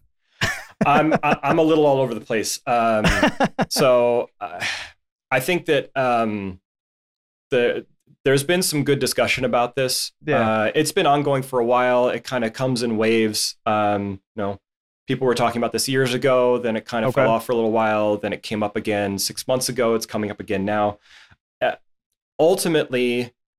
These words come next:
Speaker 1: all devices are, um, functioning as a signing mechanism, a way of being able to interface with your private keys.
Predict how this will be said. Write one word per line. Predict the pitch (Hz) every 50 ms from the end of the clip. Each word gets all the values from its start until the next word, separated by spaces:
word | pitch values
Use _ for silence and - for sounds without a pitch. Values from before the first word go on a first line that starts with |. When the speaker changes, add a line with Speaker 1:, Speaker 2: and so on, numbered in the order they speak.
| _ _ _ _ _ _ _ _
Speaker 1:
all | - 127 143 156 160 160
devices | 147 143 131 110 113 113 117 127 123 - 131 120 117 113 113 110 110 - - - - _ _ _ _ _ _ _ -
are, | 113 113 113 110 107 107 107 104 104 104 101 104 - _ - -
um, | 107 104 101 98 95 95 95 - -
functioning | - - - 127 131 131 - - 139 127 120 123 - -
as | 104 104 104 104 104 104 104 101 - - - _ _ -
a | 104 101 98 98 95 95 95 95 95 -
signing | - - - 135 120 120 120 117 110 104
mechanism, | 98 92 - 98 90 82 92 87
a | 90 95
way | 104 123 135 147 156
of | 143 143 -
being | - 120 120
able | 117 117 110 110
to | 104 87
interface | 107 113 120 113 - - 117 110 104 - -
with | 98
your | - 98 -
private | - - 92 90 85 - -
keys. | - 92 - - - - -